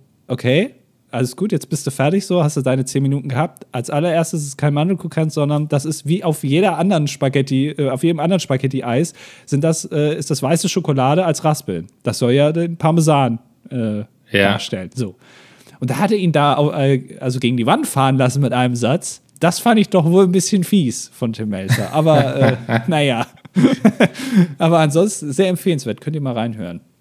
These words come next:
Speaker 2: Aber es passt zu Tim Melzer. Also ich hab nicht viel von dem gesehen, aber es deckt sich mit meinem Eindruck von ihm.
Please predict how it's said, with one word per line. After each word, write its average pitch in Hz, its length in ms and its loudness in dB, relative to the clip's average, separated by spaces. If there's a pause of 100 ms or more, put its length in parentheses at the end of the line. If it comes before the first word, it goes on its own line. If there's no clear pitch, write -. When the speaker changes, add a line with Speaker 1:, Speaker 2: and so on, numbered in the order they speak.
(320)
Speaker 2:
Aber 113 220 4
es 143 160 2
passt - 320 -2
zu - 80 0
Tim 107 220 2
Melzer. 98 320 2
Also 101 140 0
ich 107 120 -4
hab 127 120 -4
nicht 131 140 -4
viel 139 160 0
von 135 180 -2
dem 123 140 2
gesehen, 117 360 2
aber 113 260 0
es - 260 -10
deckt - 240 -4
sich 117 140 -2
mit 107 200 -2
meinem 101 220 -4
Eindruck 98 380 -4
von - 180 -10
ihm. 95 160 -10